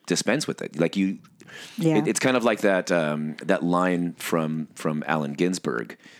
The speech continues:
Speaker 1: uh, "Lay down, lay down God."
Speaker 2: Yeah.
Speaker 1: At first, I got really upset by this. I'm like, "What? Well, like, that's, that's very blasphemous. Don't lay down God. That's, how dare you?" Lay down God means lay down the language about God, lay down theology,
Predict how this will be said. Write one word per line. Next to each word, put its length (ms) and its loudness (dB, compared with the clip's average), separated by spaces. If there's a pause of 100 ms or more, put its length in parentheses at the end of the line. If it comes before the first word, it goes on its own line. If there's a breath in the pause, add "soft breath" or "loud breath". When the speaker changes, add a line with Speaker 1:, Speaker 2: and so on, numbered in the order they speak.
(160 loud breath)
Speaker 1:
uh, 320 0
"Lay 240 2
down, 560 -2
lay 160 2
down 240 0
God." 420 -2 (140)
Speaker 2:
Yeah. 340 2
Speaker 1:
At 100 -2
first, 260 2
I 60 4
got 140 0
really 160 2
upset 320 2
by 140 0
this. 240 -4
I'm 80 -10
like, 140 -8
"What? 140 -4 (120)
Well, 160 2
like, 160 -2
that's, 300 0
that's 200 -2
very 220 -2
blasphemous. 480 0
Don't 180 -6
lay 160 0
down 220 -2
God. 240 0
That's, 220 -4
how 120 -2
dare 160 -2
you?" 220 -4 (580 loud breath)
Lay 160 4
down 380 2 (220)
God 320 4
means 240 -2
lay 120 4
down 140 2
the 80 0
language 380 0
about 200 0
God, 220 2
lay 100 0
down 140 2
theology, 760 -4